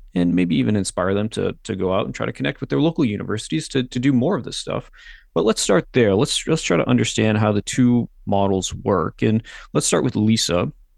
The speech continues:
Um, can you explain how Ferris and, uh, I guess, I don't know if it's a lean center or exactly what it is, how it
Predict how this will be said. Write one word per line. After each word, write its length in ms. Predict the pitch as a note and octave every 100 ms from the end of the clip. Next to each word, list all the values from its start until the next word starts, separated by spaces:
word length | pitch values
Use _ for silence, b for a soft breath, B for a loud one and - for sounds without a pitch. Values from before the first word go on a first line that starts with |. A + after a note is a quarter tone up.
| -
Um, 180 | A2+ A2 -
can 180 | - D3
you 200 | F#3 F3+
explain 680 | - - G#2+ A2 A2+ A#2 -
how 340 | - A2+ A2+
Ferris 640 | - - G#2 A#2 G#2 - -
and, 340 | G2+ G2+ F#2 B B B B -
uh, 300 | G2 F#2+ F2+
I 100 | G#2
guess, 280 | G#2 - - F#2
I 40 |
don't 100 | F#2
know 100 | F2
if 80 | -
it's 120 | -
a 60 | D#2
lean 220 | F#2 F2+
center 500 | - F#2 F2 F#2 F2+
or 80 | F2
exactly 340 | E2 F#2+ F2+
what 140 | E2
it 120 | E2 E2+
is, 300 | D#2 E2 -
how 140 | G#2+
it 60 | A2+